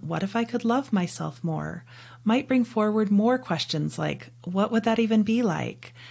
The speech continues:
How would I act if I loved myself more? What does self-love really look like to me?" These questions can take us into a world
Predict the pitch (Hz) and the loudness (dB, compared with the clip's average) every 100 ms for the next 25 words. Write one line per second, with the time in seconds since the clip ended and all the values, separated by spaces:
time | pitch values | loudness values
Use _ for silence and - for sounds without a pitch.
0 | - - 185 202 226 240 233 226 330 - | -18 -4 0 2 4 4 4 2 -2 -4
1 | 170 160 151 156 - 156 151 - 151 - | -4 -2 -2 -2 -4 -4 -4 -6 -8 -6
2 | 160 147 147 160 - - - - 220 285 | -4 -4 -6 -10 -16 -20 -16 -4 -2 0
3 | 277 - 196 196 208 190 180 180 175 202 | -2 0 0 0 0 0 0 -2 -2 0
4 | 208 196 196 196 196 196 - 175 170 196 | 0 0 -2 0 0 0 -2 0 2 0
5 | 143 190 - - - - - - 254 - | -2 -8 -14 -20 -20 -20 -10 -2 -2 0
6 | 233 208 - 208 202 196 185 - 180 185 | -2 -2 0 0 0 0 0 -2 -2 -2
7 | 180 - 190 196 202 196 180 165 170 160 | -2 0 0 0 -2 -2 -2 -4 -2 -2
8 | 156 156 | -2 -4